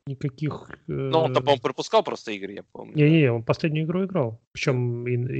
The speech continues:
Speaker 1: и набрал там неплохо против Чарджерс. Тачда-, тачдаун, э, сделал, так что все, все у него в порядке. Все должно быть нормально. Против Каролины,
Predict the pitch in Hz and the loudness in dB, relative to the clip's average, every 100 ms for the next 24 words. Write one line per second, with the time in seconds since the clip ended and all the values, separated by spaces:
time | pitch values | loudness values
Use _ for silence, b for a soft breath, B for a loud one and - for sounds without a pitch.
0 | 127 123 131 160 151 - 107 110 117 123 | -2 2 2 4 0 0 -8 -6 -4 -2
1 | 131 117 127 123 120 127 - 120 110 - | 0 -2 -4 -8 -6 -6 -4 -4 -4 -8
2 | - _ - - _ - 127 123 113 95 | -10 _ -20 -20 _ -6 -2 2 2 4
3 | 131 120 120 110 131 180 214 180 156 147 | 0 2 -2 2 2 4 2 0 -2 -2
4 | 143 123 123 135 123 123 123 - 131 - | -2 -4 -2 -2 -2 -4 -8 -6 -10 -6
5 | 156 - 151 139 135 - 143 208 - 147 | -6 -2 -2 0 -2 4 4 4 0 -8
6 | B B B B B B - 131 123 139 | B B B B B B 0 2 4 2
7 | 123 - 127 156 151 - 123 - 135 120 | 0 0 2 4 2 0 -4 -2 0 2
8 | 120 139 143 120 110 | 4 4 4 2 0